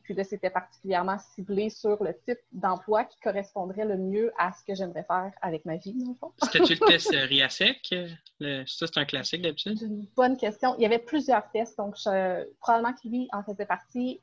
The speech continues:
Speaker 1: et plusieurs autres. Ça avait, c'était plusieurs heures de tests que j'ai faites. Puis c'était chez Raymond Chabot, là, dans leur département de ressources humaines. Ils offrent ce, ce, ce processus-là, si on veut.
Speaker 2: Ouais, ok.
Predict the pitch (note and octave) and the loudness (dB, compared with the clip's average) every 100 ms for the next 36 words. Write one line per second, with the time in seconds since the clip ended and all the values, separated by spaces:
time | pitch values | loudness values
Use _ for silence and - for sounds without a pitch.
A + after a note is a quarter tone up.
0 | A3 A3+ A3+ A3+ G#3 F#3 G3 A3 A#3+ A3 | -6 -6 -6 -4 0 0 0 0 -2 -2
1 | F#3 G3 F#3+ - G#3 G3 - B3+ B3 G#3+ | -2 -2 -4 -6 -8 -8 -8 -4 0 0
2 | F#3+ - G#3+ A3 G3+ G3 F3 F3 - G#3 | 0 0 2 4 0 -4 -6 -6 -4 -6
3 | G#3+ - F#3+ F3+ - G#3 G#3+ _ _ _ | -6 -10 -10 -10 -6 -4 -4 _ _ _
4 | _ G#3+ - A3 A3 - A#3 G#3 F#3+ G3 | _ -10 -2 -2 -2 -4 -2 -2 -2 0
5 | F3+ F#3+ G3+ A#3 G#3 F3+ F#3 F#3 F#3 F3+ | 0 -2 -4 -4 -2 0 -2 -2 -4 -4
6 | G3 G#3 G3 F#3+ - - G3 G3+ G#3 G3 | -4 -2 -4 -4 -10 -8 -4 -2 0 -2
7 | G#3 - - F3 - - - - - - | -2 -8 -8 -6 -8 -10 -12 -12 -12 -16
8 | - _ _ _ F#3+ - G3 F#3+ F#3+ F#3+ | -20 _ _ _ -12 -6 -6 -6 -12 -14
9 | G#3 - - A3 G#3+ C#4 - - C#3 | -8 -6 -4 -4 -2 -4 -6 -4 -4